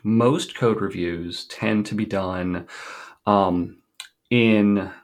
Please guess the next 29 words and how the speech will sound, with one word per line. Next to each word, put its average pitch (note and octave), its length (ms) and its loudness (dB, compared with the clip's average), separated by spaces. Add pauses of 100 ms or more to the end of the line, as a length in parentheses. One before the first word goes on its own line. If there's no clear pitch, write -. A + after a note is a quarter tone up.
(180)
within B2 280 4
a C#3 80 6
day G2 400 2
of F#2 160 -4
the F#2 60 -6
code G2 240 -2
review F#2+ 180 -6
having F#2 260 -6
been F#2 140 -4
requested, - 680 -6 (140)
and G2 120 -6
they F#2+ 120 -4
take G#2 340 -6
anywhere G2 440 -4
from F2+ 180 -10
fifteen F2+ 640 -10
minutes F2+ 320 -10
to, F#2 400 -10 (260)
like, F2+ 120 -12
a E2+ 40 -8
half F2+ 280 -8
hour, D#2+ 340 -8 (400)
because A#2 320 2
the A2 80 -2
changes B2 460 4
aren't, G#2 340 2
like, F#2+ 160 -6
these G2 180 -6
big - 380 -2